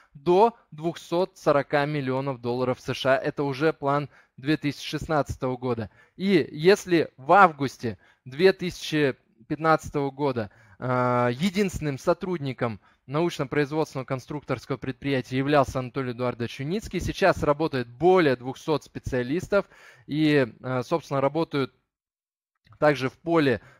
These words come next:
э, менеджеры, продвиженцы проекта Skyway, кто, э, как раз-таки заинтересован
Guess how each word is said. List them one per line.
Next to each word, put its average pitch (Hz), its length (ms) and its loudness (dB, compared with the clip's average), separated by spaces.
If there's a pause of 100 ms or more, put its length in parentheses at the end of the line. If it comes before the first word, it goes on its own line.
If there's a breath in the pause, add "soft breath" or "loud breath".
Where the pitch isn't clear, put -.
э, 113 100 -6
менеджеры, 156 540 0
продвиженцы 143 800 -2 (220)
проекта 151 400 2
Skyway, 143 480 0
кто, 143 400 0 (320 soft breath)
э, 123 680 0
как - 160 -8
раз-таки 156 400 0
заинтересован 170 880 0